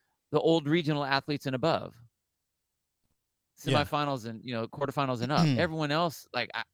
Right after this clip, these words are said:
Speaker 1: I just don't think it's gonna keep anybody out.
Speaker 2: Yeah.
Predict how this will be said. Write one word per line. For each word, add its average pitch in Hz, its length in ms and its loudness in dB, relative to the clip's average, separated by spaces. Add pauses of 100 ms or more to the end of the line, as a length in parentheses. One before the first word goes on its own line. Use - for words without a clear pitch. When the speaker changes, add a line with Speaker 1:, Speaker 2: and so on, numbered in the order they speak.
(360)
Speaker 1:
I 117 180 -6
just 123 180 -10
don't 147 140 -4
think 143 100 -4
it's 135 100 -8
gonna 135 120 -10
keep 147 180 -4
anybody 143 360 0
out. - 240 -6 (200)
Speaker 2:
Yeah. 104 180 -4